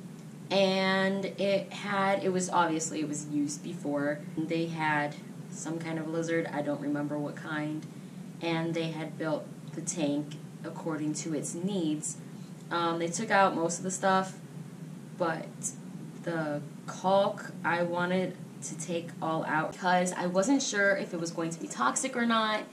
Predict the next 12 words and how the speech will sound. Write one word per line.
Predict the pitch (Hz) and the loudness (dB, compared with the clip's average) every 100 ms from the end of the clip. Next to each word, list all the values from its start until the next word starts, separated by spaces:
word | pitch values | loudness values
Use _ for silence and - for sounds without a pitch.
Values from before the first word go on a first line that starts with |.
| - - | -14 -6
Eventually, | 262 269 277 277 277 277 | 4 8 10 8 6 6
I | 269 196 | 6 2
did | 202 214 214 | 4 2 2
find | - 220 233 233 | 4 4 6 6
out | 175 180 202 - 185 | 8 10 8 2 0
that | 185 180 175 170 170 170 170 170 170 | 4 6 6 6 4 6 4 4 2
it | 170 185 | 2 4
was | 180 185 | 6 6
an | 190 | 6
aquarium | 180 180 185 175 180 170 185 | 6 6 4 6 6 4 2
safe | - - 180 180 180 - | 0 4 4 4 2 -2
silicone, | - 196 202 220 226 220 233 | -2 -2 2 4 4 4 2